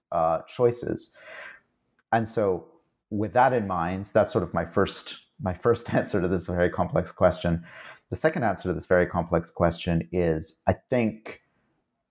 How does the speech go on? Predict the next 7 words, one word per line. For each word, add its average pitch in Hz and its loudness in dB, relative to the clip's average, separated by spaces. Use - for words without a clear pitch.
wherever 110 2
we 107 0
begin, 92 0
we 90 2
need 90 2
to 90 0
start 95 -2